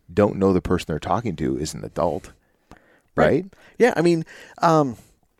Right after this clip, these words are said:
Speaker 2: I mean, even if they th-, even if they know they're an adult, you know, they don't know that the guy's, l-,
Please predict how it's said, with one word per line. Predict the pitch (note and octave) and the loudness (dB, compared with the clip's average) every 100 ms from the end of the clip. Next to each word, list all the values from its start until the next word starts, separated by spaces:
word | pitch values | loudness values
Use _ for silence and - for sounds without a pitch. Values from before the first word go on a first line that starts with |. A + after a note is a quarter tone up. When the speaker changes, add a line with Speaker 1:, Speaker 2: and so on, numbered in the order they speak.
| _ _ _ - - _ | _ _ _ -20 -20 _
Speaker 2:
I | - | -2
mean, | D3 | 0
even | F3+ | 2
if | A3+ | 2
they | F3 | 2
th-, | D3 - | 0 -2
even | F#3 | -4
if | F#3+ | -2
they | - | -2
know | D3+ D#3 | -2 -2
they're | B2+ A2 | -4 -4
an | |
adult, | G2+ D3 C#3+ G#2+ B2+ | -4 -2 -2 -4 -8
you | B2 | -8
know, | G2+ G2 | -6 -6
they | - | -2
don't | C#3 D3+ A#2 - | 0 0 -2 -12
know | A#2 A2 | -6 -4
that | A2+ G#2+ | -2 -4
the | |
guy's, | G#2 G#2 G2 F#2+ | -4 -6 -6 -14
l-, | G2+ | -18